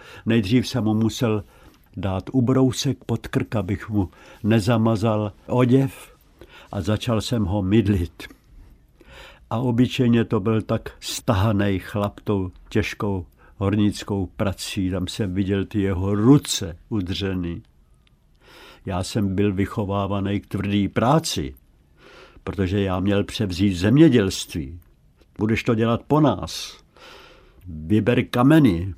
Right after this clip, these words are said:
než začneme sekat." Mráz je vytáh, dostal jsem do ruky košík a sbíral jsem po poli kameny. A viděl jsem, co to je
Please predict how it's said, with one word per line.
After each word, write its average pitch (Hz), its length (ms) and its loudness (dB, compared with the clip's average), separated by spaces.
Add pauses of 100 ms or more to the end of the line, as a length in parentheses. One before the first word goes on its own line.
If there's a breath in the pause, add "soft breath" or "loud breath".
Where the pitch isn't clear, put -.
(160)
než 98 220 2
začneme 98 480 0
sekat." 87 540 -6 (540 soft breath)
Mráz 110 420 0
je 117 80 2
vytáh, 107 800 -2 (120)
dostal 92 460 -4
jsem 101 200 -2
do 98 100 0
ruky 101 300 0
košík 120 680 -2 (460 loud breath)
a 98 100 -4
sbíral 101 480 2
jsem 101 260 0
po 98 120 0
poli 113 300 0
kameny. 120 560 2 (560)
A 98 80 -4
viděl 104 380 2
jsem, 107 280 0
co - 180 -4
to 117 160 -2
je 113 140 2